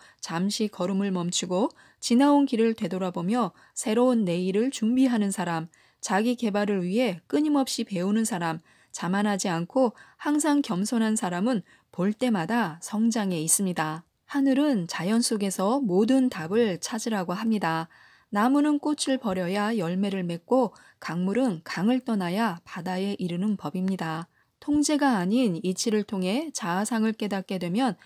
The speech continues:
자발적인 책임감과 사명감으로 뭉친 건강한 영혼으로 거듭나게 됩니다. 그래서 인생 생장의 나무는 어디에 이르러 멈추고 정지함이 없습니다. 큰 그림으로 보면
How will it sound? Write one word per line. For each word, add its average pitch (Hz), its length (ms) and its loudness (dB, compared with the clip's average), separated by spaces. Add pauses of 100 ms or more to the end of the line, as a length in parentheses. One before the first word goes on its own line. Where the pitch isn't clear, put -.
(220)
자발적인 220 720 0
책임감과 190 840 -2 (200)
사명감으로 247 800 0
뭉친 180 480 -2 (300)
건강한 294 560 4
영혼으로 185 680 0
거듭나게 175 640 -4
됩니다. 175 560 -4 (380)
그래서 294 440 4
인생 220 480 2
생장의 208 500 -2
나무는 175 480 -2 (320)
어디에 240 480 2
이르러 190 500 0
멈추고 170 720 -2 (100)
정지함이 190 840 -2
없습니다. 170 720 -2 (580)
큰 320 240 -2
그림으로 233 460 2
보면 196 420 0